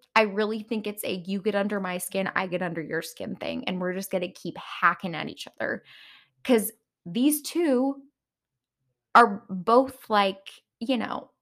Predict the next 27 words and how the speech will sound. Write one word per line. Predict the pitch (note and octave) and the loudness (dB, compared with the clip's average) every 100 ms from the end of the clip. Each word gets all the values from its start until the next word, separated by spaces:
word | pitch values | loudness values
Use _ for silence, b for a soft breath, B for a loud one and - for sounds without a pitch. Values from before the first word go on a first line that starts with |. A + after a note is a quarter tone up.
| _ _ _ _ | _ _ _ _
starving | - - - - - _ _ _ _ F#3+ G3 G3+ C4 B3+ C4 F#3+ | -10 -4 -4 -4 -8 _ _ _ _ 2 8 8 8 4 2 2
rabid | F#3+ G#3+ A3+ B3 | 2 0 2 2
animals | C4 C4+ F#3 F3 F#3+ A3 - - _ _ _ _ - | 2 0 -2 -4 -6 -6 -10 -14 _ _ _ _ -6
that | G#3 | -2
are | G3 | -2
running | E3+ - E3+ E3+ G3 A#3+ A#3+ | -4 -10 -8 -2 0 2 0
for | A#3+ | 0
the | A3+ G#3+ | -2 -2
next, | G3+ G#3+ - - - - _ _ _ _ _ _ - | -2 -4 -8 -10 -12 -20 _ _ _ _ _ _ -10
you | G3 | -8
know, | F#3+ D3 _ - | -8 -10 _ -20
piece | - A#3+ A#3+ B3 | -10 -8 -6 -4
of | |
meat | G#3+ A#3+ - - | -2 -2 -2 -8
out | F#3+ - | -8 -6
in | G3 | -6
the | |
woods, | F#3 G3+ E3+ D#3 - - _ | -4 -4 -4 -6 -12 -14 _
so | - - | -14 -10
to | G3+ | -6
speak. | G#3 - - - | -6 -6 -8 -8
That | - - | -8 -8
was | |
a | - | -8
horrible | - F#3 G3 A3+ | -8 -8 -6 -4
<laughs> | G#3 G#3 - - - - - _ - | -4 -6 -12 -10 -8 -8 -12 _ 2
analogy. | D4 | 2